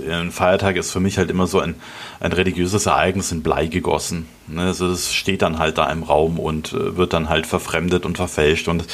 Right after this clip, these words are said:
es geht eigentlich mehr, gar nicht mehr darum, äh, worum es eigentlich wirklich ging.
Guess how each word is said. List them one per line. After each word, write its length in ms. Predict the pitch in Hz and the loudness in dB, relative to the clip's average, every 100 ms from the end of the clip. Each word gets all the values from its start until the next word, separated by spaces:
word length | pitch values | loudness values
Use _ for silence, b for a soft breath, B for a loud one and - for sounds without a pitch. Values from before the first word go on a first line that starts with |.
| B B B - | B B B -4
es 160 | 92 | -2
geht 160 | 98 90 | 0 0
eigentlich 220 | 82 90 | 0 0
mehr, 100 | 92 | 0
gar 180 | 80 78 | 0 0
nicht 140 | 87 | 0
mehr 100 | 90 | 0
darum, 760 | 78 80 82 - 85 85 92 92 | 0 -2 -4 -6 -4 2 4 4
äh, 20 | - 92 87 - | 4 2 2 -4
worum 280 | 92 92 95 | -2 2 4
es 140 | 92 | 2
eigentlich 320 | - 90 95 90 | 0 0 2 2
wirklich 400 | 85 98 92 - | 0 0 -4 -2
ging. 320 | 85 92 | 0 0